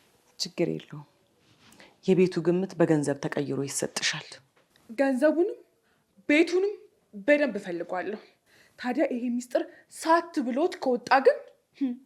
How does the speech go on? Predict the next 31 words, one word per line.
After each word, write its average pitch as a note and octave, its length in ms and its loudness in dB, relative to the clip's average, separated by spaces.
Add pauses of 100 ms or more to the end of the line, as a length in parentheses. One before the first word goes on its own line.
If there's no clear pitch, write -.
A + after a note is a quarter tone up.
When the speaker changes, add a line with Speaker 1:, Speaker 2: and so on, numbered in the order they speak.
(200)
Speaker 2:
ድሮንም F4+ 380 0
ምክንያት A3+ 300 -2
ነው F3+ 100 -10
የምፈልገው። G3 480 -6 (680)
ልጆትን B3+ 480 -10
የማደርገው F3+ 440 -10
እኔ E3 100 -14
ነኝ D#3 120 -14
የማውቀው። - 400 -20 (1000)
Speaker 1:
አልገባኝም። F3 720 2
ቆይ D3+ 200 -4 (760)
ምን C#4+ 240 12
ይሁን B3+ 240 12
ነው E3+ 140 4
የምትይው? D3+ 440 -2 (520)
Speaker 2:
እዚህ E4+ 180 6
ቤት F#4+ 140 8
ውስጥ - 120 -14
ሁላችንም A#3 500 2
እንኖራለን። F#3 640 -8 (420)
ያ C#4+ 100 8
የሚሆነው D4+ 420 6
ግን C5 140 4 (120)
አሁኑኑ F4+ 440 8 (160)
እዛ C#4 220 10
ሄደን F#4+ 300 6
ያሉኝን D#4 400 10
ንብረት F4 280 4
በሙሉ F#4 320 10
ሲያካፍሉኝ A3+ 560 0
ነው። - 100 -14